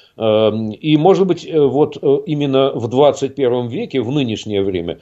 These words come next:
это выглядит особенно парадоксально, потому что всё информационно сразу всем видно. Эм, э, но раньше тоже так бывало, но никто этого не видел, узнавали че-, спустя десятилетия, что там за кулисами творилось.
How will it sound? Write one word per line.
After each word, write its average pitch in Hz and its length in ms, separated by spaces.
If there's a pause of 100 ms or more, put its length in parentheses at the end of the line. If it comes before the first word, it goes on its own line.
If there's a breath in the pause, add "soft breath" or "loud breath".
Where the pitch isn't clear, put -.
(140 soft breath)
это 123 200
выглядит 151 400
особенно 139 540
парадоксально, 113 720
потому 92 320
что - 160
всё 143 280
информационно 127 760
сразу 92 360
всем 98 280
видно. 98 300 (600 loud breath)
Эм, 123 420
э, 120 300 (260)
но 160 460
раньше 190 520
тоже 202 420
так 117 240
бывало, 110 360
но 110 120
никто 131 320
этого 139 240
не 156 140
видел, 98 300
узнавали 101 480
че-, 101 220
спустя - 360
десятилетия, 113 760
что 98 160
там 95 180
за 92 100
кулисами 92 500
творилось. 82 500